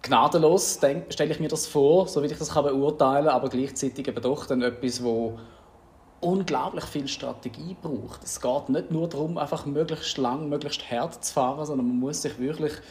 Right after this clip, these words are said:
die Stärken einteilen, du musst deine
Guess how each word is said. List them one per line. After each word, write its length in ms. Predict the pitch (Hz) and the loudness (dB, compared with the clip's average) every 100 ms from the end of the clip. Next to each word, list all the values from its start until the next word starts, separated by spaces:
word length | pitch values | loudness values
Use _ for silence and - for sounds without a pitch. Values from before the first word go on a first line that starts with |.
| - - - _ _ _ _ _ _ - | -20 -20 -20 _ _ _ _ _ _ -8
die 40 | |
Stärken 460 | - 117 175 180 160 | 2 4 6 2 -2
einteilen, 960 | 156 165 175 151 143 151 160 165 165 | -2 -4 0 2 4 4 4 2 0
du 80 | 156 | -2
musst 280 | 127 131 - | -4 -4 -4
deine 180 | 127 | -2